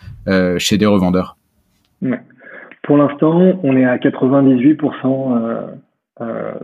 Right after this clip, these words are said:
Speaker 2: de ventes qui sont faites via notre site internet. Et on vend, euh, voilà, de manière assez anecdotique dans, euh, un peu moins d'une dizaine de cliniques vétérinaires à Paris. L'idée de faire des partenariats avec des cliniques vétérinaires, c'est avant tout renforcer notre crédibilité,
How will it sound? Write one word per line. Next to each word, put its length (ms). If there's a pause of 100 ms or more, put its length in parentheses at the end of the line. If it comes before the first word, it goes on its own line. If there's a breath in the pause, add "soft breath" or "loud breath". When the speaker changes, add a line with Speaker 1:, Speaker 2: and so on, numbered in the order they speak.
Speaker 2:
de 180
ventes 360
qui 120
sont 100
faites 180
via 160
notre 200
site 100
internet. 400 (800 loud breath)
Et 180
on 180
vend, 540
euh, 400 (300)
voilà, 380
de 100
manière 240
assez 200
anecdotique 680
dans, 420
euh, 140 (120)
un 80
peu 120
moins 160
d'une 180
dizaine 260
de 100
cliniques 300
vétérinaires 480
à 120
Paris. 220 (1080 loud breath)
L'idée 480
de 420
faire 140
des 80
partenariats 480
avec 160
des 100
cliniques 240
vétérinaires, 640
c'est 200
avant 260
tout 180
renforcer 400
notre 180
crédibilité, 640